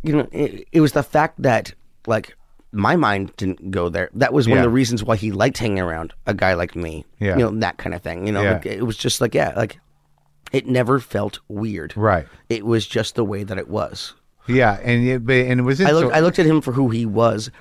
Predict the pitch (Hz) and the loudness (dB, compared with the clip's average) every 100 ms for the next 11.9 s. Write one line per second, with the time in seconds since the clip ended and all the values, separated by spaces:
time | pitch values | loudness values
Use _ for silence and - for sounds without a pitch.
0 | - 117 113 - 131 180 123 113 120 160 | 0 0 0 -6 0 0 0 -2 0 0
1 | 160 139 123 - 127 - - - - - | 2 0 0 -4 -6 -6 -20 -20 -12 0
2 | 170 175 175 165 120 123 143 196 175 - | 4 4 4 2 2 0 2 2 2 0
3 | 160 139 - 127 147 156 120 139 160 - | 0 0 0 0 0 0 -2 0 -2 -2
4 | 135 131 - 123 107 92 - - 139 156 | 0 0 2 2 2 -2 -8 0 4 4
5 | 135 - _ - 120 123 - 120 127 - | 2 0 _ -2 0 0 0 0 0 -2
6 | 127 139 131 113 104 - - 143 127 113 | 0 2 4 4 4 2 0 2 2 -2
7 | - 117 117 113 113 104 110 110 107 - | -2 0 2 0 -2 -4 -2 -4 -4 -6
8 | 113 82 - - - - - - - - | -6 -6 -12 -20 -20 -20 -20 -20 -12 -2
9 | 120 127 120 117 113 113 113 139 165 160 | 2 2 2 2 0 0 2 4 6 4
10 | 147 - 131 147 160 139 139 127 131 117 | 2 2 4 4 4 4 4 4 2 4
11 | 120 117 98 87 101 90 90 80 62 | 2 2 0 -4 -2 -2 -2 -6 -10